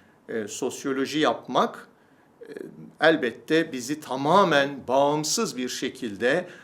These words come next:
olmayan bir gerçekliği hayal etmek anlamına gelmiyor.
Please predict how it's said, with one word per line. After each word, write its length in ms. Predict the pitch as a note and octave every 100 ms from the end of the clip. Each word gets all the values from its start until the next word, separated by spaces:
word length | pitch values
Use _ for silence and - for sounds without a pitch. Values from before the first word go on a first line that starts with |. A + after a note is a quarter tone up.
| - _ _ -
olmayan 680 | E3+ G#3+ G3 E3 C#3+ C#3
bir 160 | B2 C3
gerçekliği 1040 | G2+ B2+ B2+ - C3+ - B2 C#3+ F#3+ G3+ - - _ _
hayal 440 | - D3 E3 G3+
etmek 360 | E3 - C#3 B2+
anlamına 440 | C3 B2+ B2+ D#3
gelmiyor. 500 | G3 D#3 B2+ F#2+ F2+